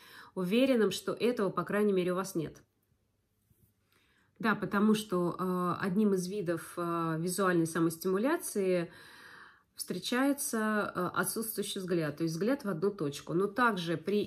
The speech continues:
эпилепсии, кто знает, кто знаком с этой проблемой, э, есть, э, такой термин, как абсансы, это, э, эпилептический приступ фактически. То есть, э, в этом случае, если у вас какие-то подозрения, что у ребенка что-то не то, он зависает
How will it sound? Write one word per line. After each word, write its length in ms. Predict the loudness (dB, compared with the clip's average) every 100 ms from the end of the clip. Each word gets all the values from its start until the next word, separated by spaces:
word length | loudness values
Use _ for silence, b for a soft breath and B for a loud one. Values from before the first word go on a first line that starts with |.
| -2
эпилепсии, 640 | -2 0 -2 -4 -2 -2
кто 240 | -2 -4
знает, 400 | -2 0 0 0
кто 140 | -4 -4
знаком 400 | -2 -2 -2 -2
с 100 | -4
этой 160 | -6
проблемой, 680 | -4 -2 0 4 4 4 0 0
э, 200 | 0 2
есть, 440 | 0 -2 -4 -6 -2
э, 120 | -2
такой 280 | -2 -2 -2
термин, 500 | 0 2 2 0 0
как 360 | 0 0 0 -6
абсансы, 720 | -6 0 4 4 2 -2 -2
это, 1040 | 0 -4 -2 -2 0 0 -2 -2 0 0 -2
э, 60 |
эпилептический 600 | -2 -4 -4 -8 -6 -6
приступ 460 | -2 -4 -4 -12 -8
фактически. 680 | -8 -8 -12 -10 -10 -10 -14 B B B 0
То 80 |
есть, 300 | 0 0 -6 -4
э, 220 | 0 2
в 80 | 0
этом 180 | -2 -4
случае, 600 | -2 0 0 0 0 0
если 340 | 0 0 0
у 60 | 0
вас 180 | 0 -2
какие-то 320 | -6 -6 -6
подозрения, 800 | -4 -2 -2 0 2 2 2 -2
что 220 | -2 0
у 80 | 0
ребенка 720 | 0 0 2 0 -2 -4 -4
что-то 480 | -4 -8 -2 -2 2
не 140 | 0 2
то, 240 | 0 2
он 140 | 2
зависает 760 | 2 0 0 0 0 2 0